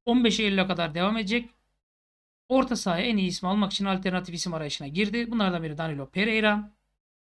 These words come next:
Teknik direktör Luis Enrique falan filan. İlk teklif kiralık. Ali Koç, Paris Saint-Germain sahibi El Khalife ile yakın ilişkileri bir avantaj olabilir.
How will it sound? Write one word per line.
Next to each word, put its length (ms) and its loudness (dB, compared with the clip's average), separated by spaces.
Teknik 280 0
direktör 300 -2
Luis 280 0
Enrique 360 0
falan 340 0
filan. 340 0
İlk 220 2
teklif 320 0
kiralık. 380 2
Ali 200 4
Koç, 220 -4
Paris 280 0
Saint-Germain 640 0
sahibi 540 2
El 140 0
Khalife 600 0
ile 100 2
yakın 240 -4
ilişkileri 460 -4
bir 60 -2
avantaj 380 0
olabilir. 440 -2